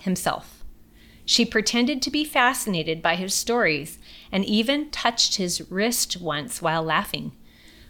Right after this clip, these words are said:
William stayed close, conversing with Burton's group. Inwardly, he smiled at how well Eliza played her role.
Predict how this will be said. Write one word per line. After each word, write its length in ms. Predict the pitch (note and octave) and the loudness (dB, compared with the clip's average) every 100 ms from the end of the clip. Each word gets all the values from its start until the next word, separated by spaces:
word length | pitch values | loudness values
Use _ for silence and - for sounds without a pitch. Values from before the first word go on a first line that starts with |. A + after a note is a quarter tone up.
| - | -4
William 380 | F#3 G3 A3+ C#4 | 4 6 8 4
stayed 420 | C4+ - F#3+ F3+ | 0 2 2 2
close, 560 | - - D#3 D#3+ - - - - - | 0 2 2 0 -6 -8 -14 -20 -2
conversing 640 | A3+ G#3 G3 B3+ - F#3 | 2 4 6 4 2 0
with 160 | F#3 - | -2 2
Burton's 400 | A3 - F3+ E3 | 2 2 -2 -2
group. 300 | E3 D#3 - - - - - - - - | 0 0 -2 -14 -20 -20 -20 -20 -14 4
Inwardly, 720 | A#3+ B3+ F#3+ D#3+ D#3+ D#3 E3 | 6 6 4 2 -2 -2 -8
he 180 | - G#3 | -2 -2
smiled 640 | - A3+ G#3 G3 D#3+ D#3+ | 0 4 4 4 2 0
at 120 | F#3 | 0
how 220 | F3+ G3+ | 4 4
well 360 | A3+ G3 E3+ - | 6 4 4 2
Eliza 440 | F3 D#3 E3+ F#3 | 0 2 2 -2
played 300 | F3 - E3 | -4 -2 0
her 160 | E3 F3+ | 0 0
role. 460 | G3 A3 D#3+ C3 | 4 6 4 2